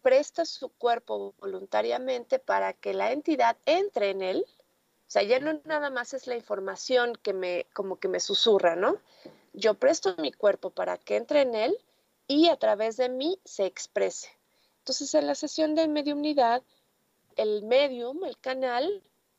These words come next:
deja de ser él y puede tener otro tono de voz, puede tener,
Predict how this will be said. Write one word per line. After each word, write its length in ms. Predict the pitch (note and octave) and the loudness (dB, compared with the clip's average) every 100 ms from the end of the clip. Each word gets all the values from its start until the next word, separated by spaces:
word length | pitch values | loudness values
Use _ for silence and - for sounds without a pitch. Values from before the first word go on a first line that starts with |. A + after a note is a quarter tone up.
| _ _ | _ _
deja 380 | G3 A3+ A#3+ D#4+ | 2 2 4 0
de 120 | A3 | 0
ser 300 | - - G3 | -4 -4 -2
él 180 | F3+ E3+ _ _ _ _ _ | -2 -6 _ _ _ _ _
y 120 | A#3+ | -6
puede 280 | - A#3 A3+ | 0 2 2
tener 280 | A#3 G#3+ G#3+ | -2 0 0
otro 260 | G#3 G3+ | 0 -4
tono 340 | - G3 F#3+ F3+ | 0 0 0 0
de 120 | F#3 | 0
voz, 560 | F3+ B3+ B3+ B3 C4 | 4 4 4 0 -4
puede 280 | - G3+ F#3 | -2 0 0
tener, 520 | - - G3 G3 G3 | -2 -8 -4 2 2